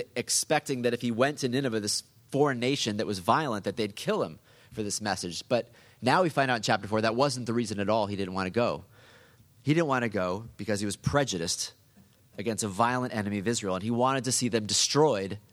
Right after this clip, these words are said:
not saved. And he knew that God, he says, was a God of mercy,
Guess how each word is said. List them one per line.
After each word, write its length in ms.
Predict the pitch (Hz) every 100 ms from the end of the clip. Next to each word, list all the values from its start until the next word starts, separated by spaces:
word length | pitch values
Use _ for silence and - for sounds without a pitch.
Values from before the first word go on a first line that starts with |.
| _ _ -
not 260 | 101 104
saved. 400 | - 139 120 85
And 100 | 95
he 120 | 110 123
knew 300 | 127 196 151
that 160 | 113
God, 340 | 135 135 131 123
he 40 |
says, 300 | - 120 120
was 80 | 110
a 60 |
God 300 | 107 120 123
of 300 | 110 113 110 - - _ _ _ _ _ _ _ _ _ _ _
mercy, 520 | 101 127 131 - 78